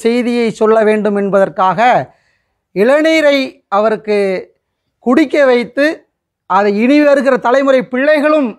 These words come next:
அந்த விவசாயத்தை காக்க வேண்டும், நம் மண் வளத்தை காக்க வேண்டும், மலை வளத்தை காக்க வேண்டும், நீர் வளத்தை காக்க வேண்டும், நில வளத்தை காக்க வேண்டும் என்ற அடிப்படையில், எனக்கு தெரிந்து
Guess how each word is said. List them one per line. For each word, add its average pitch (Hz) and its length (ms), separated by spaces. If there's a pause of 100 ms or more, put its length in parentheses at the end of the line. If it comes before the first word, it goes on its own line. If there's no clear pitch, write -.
(120)
அந்த 180 180
விவசாயத்தை 247 580
காக்க 214 380
வேண்டும், 220 340 (400)
நம் 196 220
மண் 233 260
வளத்தை 240 320 (120)
காக்க 214 320
வேண்டும், 226 320
மலை 233 260
வளத்தை 233 300 (100)
காக்க 214 300
வேண்டும், 226 300
நீர் 254 200
வளத்தை 233 300 (100)
காக்க 214 300
வேண்டும், 226 260
நில 233 120 (100)
வளத்தை 247 280
காக்க 214 400
வேண்டும் 208 320
என்ற 196 160 (720)
அடிப்படையில், 247 720 (800)
எனக்கு 202 240 (100)
தெரிந்து 269 300